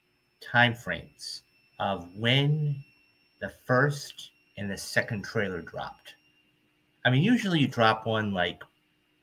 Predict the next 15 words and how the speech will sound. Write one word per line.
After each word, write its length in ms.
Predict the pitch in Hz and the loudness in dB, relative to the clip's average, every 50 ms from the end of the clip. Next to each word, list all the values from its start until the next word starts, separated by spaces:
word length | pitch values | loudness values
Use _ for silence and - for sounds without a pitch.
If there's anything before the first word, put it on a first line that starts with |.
| _ _ _ _ _ - | _ _ _ _ _ -4
you 120 | 131 135 | 0 0
know, 120 | 104 92 92 | 0 0 -2
a 60 | 98 | -6
year 300 | 95 101 113 139 139 - | -4 0 2 4 6 6
out, 320 | - 87 - - - - - _ _ _ _ _ _ - - - _ _ _ _ _ _ _ _ _ _ - | 6 6 4 2 -2 -8 -16 _ _ _ _ _ _ -20 -20 -20 _ _ _ _ _ _ _ _ _ _ 2
and 180 | 131 123 120 | 2 2 4
then 140 | 120 120 120 | 4 2 2
you 120 | 120 120 117 | 2 0 2
have 360 | 120 127 123 117 113 107 107 | 6 8 8 8 8 6 2
one 340 | 113 110 110 110 110 110 104 | 0 0 2 2 0 -2 -2
that's 640 | 98 92 92 92 92 92 - - - - - - - _ _ _ _ _ _ _ - | -2 -2 -2 -2 -4 -6 -10 -12 -10 -10 -10 -12 -16 _ _ _ _ _ _ _ -6
maybe 280 | 262 226 214 202 190 151 | -2 0 0 0 0 -2
six 400 | 147 - - 151 143 139 - - | -2 -2 -2 -2 -2 -2 -4 -6
months 320 | 98 90 87 85 - - | -4 -4 -6 -6 -8 -8
out, 200 | - - - - | -10 -10 -12 -16